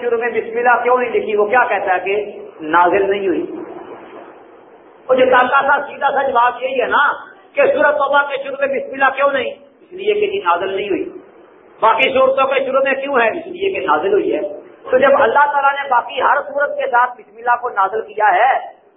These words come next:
تو بسم اللہ کو پڑھتے ہوئے تمہیں کیا تکلیف ہوتی ہے؟ نبی کریم صلی اللہ علیہ وسلم صحابہ کرام کے درمیان بیٹھے تھے، وہی والی کیفیت تاری ہوئی۔ اس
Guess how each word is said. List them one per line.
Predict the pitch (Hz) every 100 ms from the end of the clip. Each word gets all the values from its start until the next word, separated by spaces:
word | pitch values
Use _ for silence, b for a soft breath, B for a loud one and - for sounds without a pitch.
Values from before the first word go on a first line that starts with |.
| -
تو |
بسم | 214 214 233
اللہ | 247
کو | 254 247 247
پڑھتے | 254 262
ہوئے | 254 220
تمہیں | 226 254
کیا | 240 226 -
تکلیف | 190 190
ہوتی | 185 151 147
ہے؟ | - - - - - - - - - 220
نبی | 269
کریم | 285 294 262 262
صلی | 254
اللہ | 262 254 247
علیہ | 240
وسلم | 247 233
صحابہ | 220 185 233
کرام | 240 226 220
کے | 233
درمیان | 214 208 208 208
بیٹھے | 196 190 202
تھے، | 196 - - -
وہی | 277 214
والی | 220 226 226
کیفیت | 220 208 - 220 214
تاری | 202 202
ہوئی۔ | 190 180 185 -
اس | 226